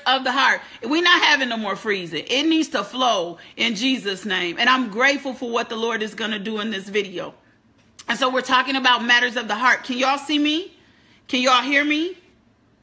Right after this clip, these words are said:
This is funny. Like, this is funny. We're talking about matters of the heart this morning. Am I froze? 'Cause I'm not,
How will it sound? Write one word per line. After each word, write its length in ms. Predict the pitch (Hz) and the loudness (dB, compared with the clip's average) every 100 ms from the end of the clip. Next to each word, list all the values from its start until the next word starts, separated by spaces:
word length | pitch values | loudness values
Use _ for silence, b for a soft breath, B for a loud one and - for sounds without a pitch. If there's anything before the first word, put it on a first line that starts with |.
| _ _ _ _ _ _ _ _ _ _ _ _ _ _ _ _ _ _ _ _ _ _ _ _ _ _ _ _ _ _ _ _ _ - | _ _ _ _ _ _ _ _ _ _ _ _ _ _ _ _ _ _ _ _ _ _ _ _ _ _ _ _ _ _ _ _ _ -6
This 200 | 254 262 | -4 -4
is 140 | 226 | -8
funny. 460 | - 220 202 180 208 | -4 -4 -2 -6 -6
Like, 360 | 214 214 202 | -2 -2 -2
this 220 | 226 262 254 | -4 -4 -6
is 140 | - | -6
funny. 260 | 254 208 190 B - | -4 -4 -6 B -6
We're 100 | 233 | -2
talking 320 | 294 277 285 | 2 4 2
about 300 | 269 254 240 | 2 2 4
matters 340 | 254 269 277 | 4 4 2
of 100 | 269 | -2
the 120 | 254 254 | -4 0
heart 340 | 254 226 214 | 2 0 -2
this 220 | 208 196 | -8 -6
morning. 440 | 220 208 190 180 196 b b b b _ - | -6 -6 -8 -10 -14 b b b b _ -4
Am 160 | 240 | 2
I 200 | 262 269 - | 2 2 2
froze? 580 | 277 285 285 277 277 | 4 4 0 -4 -8
'Cause 220 | - 240 247 | -4 -2 0
I'm 180 | 277 | 0
not, 200 | 269 247 | 2 0